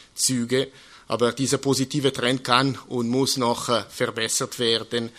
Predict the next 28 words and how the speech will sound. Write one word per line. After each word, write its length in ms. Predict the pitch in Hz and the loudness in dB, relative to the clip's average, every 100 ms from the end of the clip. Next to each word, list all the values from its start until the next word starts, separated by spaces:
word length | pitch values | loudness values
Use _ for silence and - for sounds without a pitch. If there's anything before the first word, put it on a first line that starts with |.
| - - - | -18 -10 -4
Wenn 180 | 117 | -2
wir 460 | 113 123 127 123 107 - | 2 4 4 4 0 -2
an 120 | 113 | -2
den 140 | 117 | 0
Binnenverkehr 760 | 123 135 143 147 117 - 120 117 | 2 2 2 0 -2 0 2 2
denken, 420 | 117 110 117 127 | 0 -2 -2 -6
da 100 | 104 | -6
gibt 200 | 104 101 | -8 -8
es 120 | 107 120 | -8 -6
noch, 360 | 113 110 - | -6 -6 -8
äh, 80 | 113 - - - - | -10 -14 -20 -18 -12
ein 140 | 107 | -8
großes 380 | 117 110 - - | -4 -4 -4 -6
Potenzial 800 | 110 - 104 95 107 101 104 110 - - - | -8 -8 -6 -4 -2 -2 -4 -8 -12 -18 -12
und 200 | 104 101 | -10 -8
es 160 | 104 - | -6 -4
kann 340 | 113 110 110 - | -2 -2 -4 -8
und 180 | 123 104 | -8 -6
muss 380 | 104 101 - 101 | -6 -4 -6 -6
noch 340 | 101 - - - | -6 -6 -10 -8
mehr 260 | 107 104 98 | -4 -4 -4
getan 420 | 92 95 92 - | -10 -10 -12 -14
werden. 340 | 67 - - - - - - | -16 -16 -20 -20 -16 -14 -8
Pensando 380 | - 127 165 165 | -2 6 8 10
al 120 | 156 | 10
trasporto 720 | - 151 - 160 156 156 143 135 | 8 4 8 8 8 6 4 2
di 120 | 139 139 | -4 0
persone 640 | 143 120 156 151 151 | 2 4 6 6 4